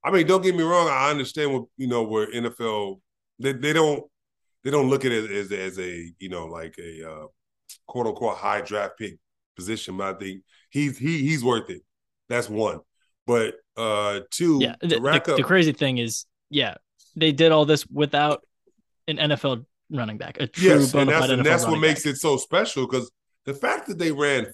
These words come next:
Speaker 1: four hundred yards, four hundred yards of rushing without the best running back in the country is sensational. You know, I don't know any school,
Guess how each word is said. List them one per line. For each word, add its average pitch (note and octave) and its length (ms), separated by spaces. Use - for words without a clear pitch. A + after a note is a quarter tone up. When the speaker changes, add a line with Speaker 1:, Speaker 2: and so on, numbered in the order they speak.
Speaker 1:
four C4 400
hundred D3 320
yards, A2+ 600
four C#4 360
hundred E3 540
yards B2 440
of G#2 180
rushing B2+ 480
without G#3+ 540
the B2+ 140
best A2 340
running G#2+ 240
back F#2+ 220
in F#2+ 80
the F#2 80
country F#2+ 480
is B2+ 220
sensational. D3 640
You B2+ 200
know, C3 260
I C3+ 160
don't F#3+ 300
know B2+ 240
any B3 280
school, G2 520